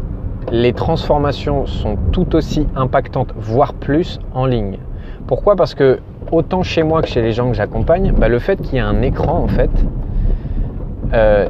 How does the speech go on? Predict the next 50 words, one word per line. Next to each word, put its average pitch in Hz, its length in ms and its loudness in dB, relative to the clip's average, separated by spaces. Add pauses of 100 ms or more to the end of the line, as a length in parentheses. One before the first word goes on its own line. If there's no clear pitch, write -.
(140)
tu 127 140 -4
te - 80 -4
rends 135 120 0
compte 196 200 0
que 131 320 4
ça - 380 0
désinhibe 151 760 2
un 117 120 2
peu, 139 360 0
ça - 240 -2
enlève 156 320 0
certaines 143 480 -2
barrières 127 420 4
que - 80 -6
quand 113 220 -4
la 117 80 0
personne 120 400 -2
est - 20 0
dans 104 100 0
la 104 100 0
même 120 200 0
pièce 135 260 -2
que 127 100 -2
toi, 113 320 0 (320)
qui - 100 -4
parfois 113 380 0
peut-être 113 280 -2
fait, - 140 -6
peut 110 160 -4
faire - 200 -4
preuve 113 260 -4
de 101 100 -2
timidité, 113 560 -4
peut-être 104 320 -4
parfois 117 340 -2
il 110 60 -2
y - 20 -2
a 104 40 -2
une 113 160 -2
gêne, 113 320 -2
peut-être - 340 -6
que, 110 220 0 (480)
euh, 101 80 0
changer 117 400 0
d'endroit 113 360 2
c'est - 140 -6
plus 110 220 -4
inconfortable 107 560 -4
pour 104 200 -2
elle. 160 160 2